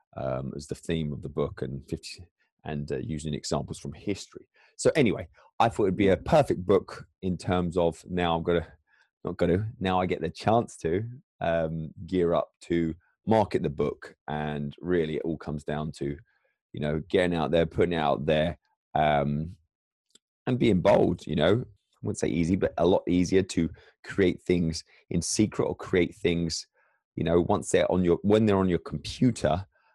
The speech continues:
um, y-, you know, you can be very creative when no one sees them. You can do whatever you want. It's that first threshold of then getting feedback from external readers and then to the publishers. And then kind of that, that, that warms you up a little bit. But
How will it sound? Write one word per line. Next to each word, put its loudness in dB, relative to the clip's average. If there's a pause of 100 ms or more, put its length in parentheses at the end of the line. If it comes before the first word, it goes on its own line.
(160)
um, 0
y-, -6
you -4
know, -2
you 0
can -6
be 2
very 4
creative -2
when -2
no 0
one -2
sees 0
them. -2
You -2
can -2
do 4
whatever 2
you 0
want. 2 (320)
It's -8
that 2
first 4
threshold 0
of -6
then 0 (340)
getting -2
feedback 2
from -2 (720)
external 0
readers 2
and 0
then -2
to -10
the -6
publishers. -2 (340)
And -2
then 2 (140)
kind 0
of 2
that, 2
that, 2
that 4
warms 6
you 8
up 2
a 4
little 6
bit. 0
But 2